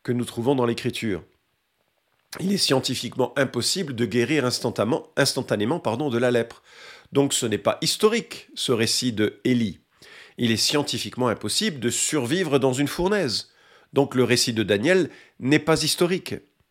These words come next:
Il est scientifiquement impossible de multiplier les pains. Donc ce n'est pas historique. Il est scientifiquement impossible de changer de l'eau en vin.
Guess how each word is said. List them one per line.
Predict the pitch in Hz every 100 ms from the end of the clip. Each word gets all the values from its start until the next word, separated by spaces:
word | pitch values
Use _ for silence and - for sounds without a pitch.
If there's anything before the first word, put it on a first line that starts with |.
| _
Il | - 113
est |
scientifiquement | - 139 123 120 107 - 113
impossible | 107 - 123 208 160
de | 123
multiplier | 120 143 - 127 - 120 123
les | 147
pains. | - 190 113 - - _ _ _ _ _ _ _ _ _ - 117
Donc | 123 131
ce | -
n'est | 123
pas | 120 131
historique. | 127 - 160 185 - - - - -
Il | - 120
est |
scientifiquement | 113 - 120 - 104 - 120 -
impossible | 127 - 113 - 180 127
de | 101
changer | 104 - 127 135
de | 117
l'eau | 117 113
en | - 101
vin. | 98 165 208